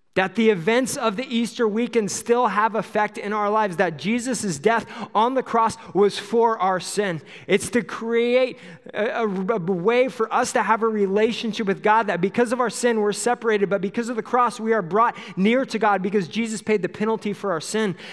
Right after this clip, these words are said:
That early on Sunday morning when Jesus was risen from the dead and walked out of his own grave, that's Jesus' moment. That's Jesus' declaration to us that our life as it has been before doesn't have to stay that way.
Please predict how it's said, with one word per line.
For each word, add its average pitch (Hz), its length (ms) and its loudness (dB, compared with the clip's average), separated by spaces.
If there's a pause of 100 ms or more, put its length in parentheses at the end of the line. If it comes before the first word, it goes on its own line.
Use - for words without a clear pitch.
That 214 180 2
early 262 360 4
on 247 140 0
Sunday 247 320 2
morning 240 360 2
when 214 160 2
Jesus 240 400 -2 (180)
was 185 220 0
risen 233 460 0
from 262 180 2
the 226 80 2
dead 240 240 2
and 202 240 -2
walked 233 320 2
out 233 140 4
of 240 80 0
his 214 160 0
own 233 180 2
grave, 233 260 2 (140)
that's 240 320 2
Jesus' 240 580 0
moment. 254 300 2 (140)
That's 240 160 4
Jesus' 240 480 0
declaration 254 840 2
to - 180 -2
us 254 220 0 (160)
that 214 220 4
our 277 180 4
life 277 320 4
as 233 160 4
it 262 80 0
has 226 420 2
been 233 240 0
before 220 360 2
doesn't 190 400 2
have 208 300 0
to 220 100 2
stay 202 320 2
that 180 240 0
way. 165 240 -6